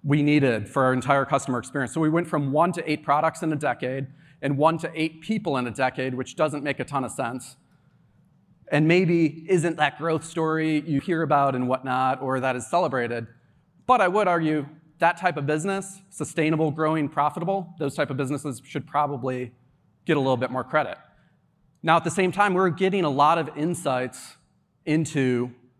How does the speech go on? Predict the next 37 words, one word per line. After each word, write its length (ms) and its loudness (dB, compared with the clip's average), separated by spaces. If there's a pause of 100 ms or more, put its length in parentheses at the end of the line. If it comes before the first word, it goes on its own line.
(300)
the 80 -8
customer 340 0
experience, 340 -2
into 160 0
growing 320 0
businesses, 500 -4
and 120 -2
we're 100 0
building 260 -2
auto-, 220 2
automation 840 -4 (240)
within 240 -2
each 140 -2
of 80 -2
the 60 -4
tool 220 -4
sets, 300 -4
but 100 -4
we 100 0
ultimately 420 -4
concluded 680 -2 (540)
unifying 540 2
the 80 -4
customer 340 -4
experience 720 -6 (380)
and 100 -4
automating 560 0
that 320 -2 (300)
could 160 -4
provide 280 2
more 120 -4
value. 440 0 (1200)
So 580 4 (360)
we 100 2
started 340 2
transitioning 540 0
over 420 0